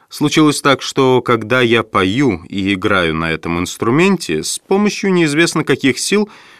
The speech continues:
у меня получается разнообразное волшебство. "Весьма интересно", отозвалась она тоном, от которого воспламенилась часть его тела,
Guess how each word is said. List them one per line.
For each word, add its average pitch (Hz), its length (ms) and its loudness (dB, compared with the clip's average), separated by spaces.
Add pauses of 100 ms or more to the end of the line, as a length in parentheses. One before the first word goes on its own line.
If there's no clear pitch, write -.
у 107 80 -6
меня 165 220 2
получается 196 760 0
разнообразное 117 720 2
волшебство. 120 720 -2 (1000)
"Весьма 180 840 2
интересно", 196 880 0 (300)
отозвалась 107 680 0
она 95 180 0
тоном, 170 400 2
от 110 80 -2
которого 110 560 2
воспламенилась 101 1000 0
часть - 460 -2
его 95 280 0
тела, 90 500 0